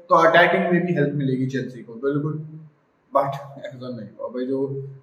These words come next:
जो क्या बोलते हैं, वो चिलवेल का रेड कार्ड था, मैं उसमें बोलता हूँ चिलवेल, ओ, सॉरी,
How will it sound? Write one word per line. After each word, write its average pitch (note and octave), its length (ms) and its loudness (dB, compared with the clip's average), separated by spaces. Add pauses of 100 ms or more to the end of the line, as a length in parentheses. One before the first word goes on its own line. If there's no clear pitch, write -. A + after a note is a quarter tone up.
जो E3+ 420 6
क्या D#3+ 100 4
बोलते D#3 260 0
हैं, D#3+ 60 0
वो D#3+ 180 -2
चिलवेल G3+ 540 8
का G3+ 60 8 (100)
रेड F3 260 6
कार्ड D3+ 260 6
था, D3+ 100 2
मैं E3+ 80 0
उसमें F3+ 200 -2
बोलता D#3+ 280 -4
हूँ E3+ 80 -6
चिलवेल, D#3+ 460 -2
ओ, D3+ 280 6
सॉरी, D3 260 0